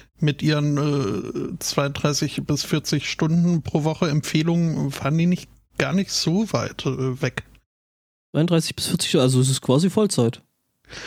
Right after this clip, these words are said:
Speaker 1: Das ist so ziemlich Vollzeit, ja.
Speaker 2: Mhm.
Speaker 1: Und, äh, ja, so, so langsam, also nach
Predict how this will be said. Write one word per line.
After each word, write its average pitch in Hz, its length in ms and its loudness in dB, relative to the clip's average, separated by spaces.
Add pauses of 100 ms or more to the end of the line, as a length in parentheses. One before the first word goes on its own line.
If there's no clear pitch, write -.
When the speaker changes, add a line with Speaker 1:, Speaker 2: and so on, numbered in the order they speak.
(180)
Speaker 1:
Das 160 180 0
ist 190 160 0
so 202 100 2
ziemlich 220 340 0
Vollzeit, 127 520 -2
ja. 139 160 2
Speaker 2:
Mhm. 165 220 4 (3000)
Speaker 1:
Und, 160 400 0
äh, 160 220 0 (240)
ja, 151 380 0
so, 143 320 -2
so - 160 0
langsam, 180 440 0
also 151 360 0
nach 139 240 0